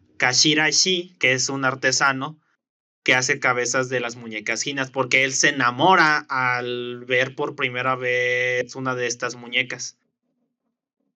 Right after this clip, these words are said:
Tal cual se enamora porque la lleva a todos lados. Este, incluso, lamentablemente vi un fanart en el que estaba haciendo cochinadas con la muñeca.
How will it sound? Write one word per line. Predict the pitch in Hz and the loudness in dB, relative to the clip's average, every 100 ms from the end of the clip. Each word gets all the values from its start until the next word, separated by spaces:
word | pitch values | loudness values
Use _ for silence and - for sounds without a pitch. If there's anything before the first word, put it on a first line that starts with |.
| _ - | _ 0
Tal | 147 151 | 2 4
cual | 151 165 | 4 4
se | |
enamora | 165 147 151 160 | 2 2 4 4
porque | 151 143 147 135 135 | 2 2 4 4 2
la | 135 135 | 2 2
lleva | 147 151 | 4 4
a | 147 | 2
todos | 151 156 131 | 2 2 2
lados. | 131 143 139 135 - - _ _ | 2 2 -2 -6 -8 -20 _ _
Este, | - 135 139 139 135 - 143 135 135 | 4 6 6 4 0 -2 2 4 4
incluso, | 135 139 151 151 175 156 131 127 _ _ _ _ - | 2 0 2 6 6 6 2 -6 _ _ _ _ -4
lamentablemente | 160 156 156 156 175 175 175 175 180 | 2 4 4 4 4 4 4 4 4
vi | 165 170 | 6 4
un | 170 160 | 2 2
fanart | 160 151 160 160 156 | 4 4 2 0 -2
en | 139 | -2
el | 127 | -2
que | 127 | -4
estaba | 127 139 139 | -4 0 0
haciendo | 143 139 143 | -2 -8 -8
cochinadas | 135 127 123 120 127 123 | -8 -8 -8 -8 -8 -10
con | 123 | -12
la | 110 | -12
muñeca. | 107 107 107 107 107 - | -14 -16 -12 -8 -8 -8